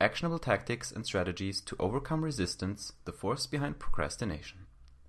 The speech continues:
My favorite quote from the author is,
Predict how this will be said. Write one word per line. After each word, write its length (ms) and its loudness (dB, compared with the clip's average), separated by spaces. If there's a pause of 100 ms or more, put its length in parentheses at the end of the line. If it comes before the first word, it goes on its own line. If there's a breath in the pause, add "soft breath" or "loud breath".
(600 loud breath)
My 100 2
favorite 380 2
quote 240 4
from 140 0
the 120 2
author 400 2
is, 460 0